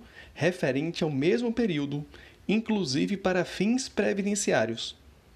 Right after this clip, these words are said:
em virtude da consagração do dever de fidelidade e da monogamia pelo ordenamento jurídico constitucional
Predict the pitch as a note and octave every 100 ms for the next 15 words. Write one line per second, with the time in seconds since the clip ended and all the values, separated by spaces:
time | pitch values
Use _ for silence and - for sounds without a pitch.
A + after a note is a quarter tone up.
0 | - - - - - C#3 C#3 - - D3+
1 | D3+ - C3 C3+ C3 C3 B2+ B2+ - F3
2 | G#3 G3 F#3 C#3+ C3 B2+ C3 C3 B2+ A#2
3 | A2 A2 C3+ D#3 G3+ - - - - C#3
4 | C#3+ D3 G3 D4+ C4 A3 D#3+ D3 D#3+ F#3
5 | G3 - - D#3+ F3 D#3+ E3 E3 C#3+ E3
6 | F3 D#3+ E3 D3+ G3 - G3+ - F#3+ F3+
7 | D#3 C#3+ C3+ D3+ E3+